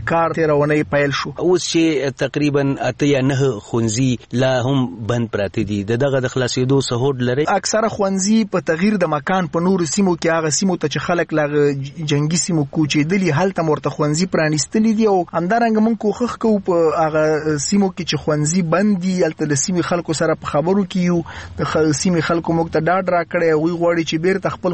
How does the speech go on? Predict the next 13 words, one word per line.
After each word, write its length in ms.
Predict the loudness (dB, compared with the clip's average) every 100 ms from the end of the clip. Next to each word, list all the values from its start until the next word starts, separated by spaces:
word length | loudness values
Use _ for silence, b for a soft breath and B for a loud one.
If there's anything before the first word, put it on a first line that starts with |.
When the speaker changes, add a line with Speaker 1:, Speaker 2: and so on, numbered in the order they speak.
| -2
Speaker 1:
ښوونځي 440 | -2 0 -2 0 0
پرانیستل 440 | 2 0 0 -2 0
شي 100 | 0
او 100 | 0 B B B 0
بیرته 320 | 0 0 -2
زده 180 | -2 -2
کوونکو 320 | 0 0 0 0
او 100 | 0
ماشومانو 480 | 0 0 0 0 0
ته 60 | 0
د 20 | 0
زده 100 | -2
کړې 140 | -2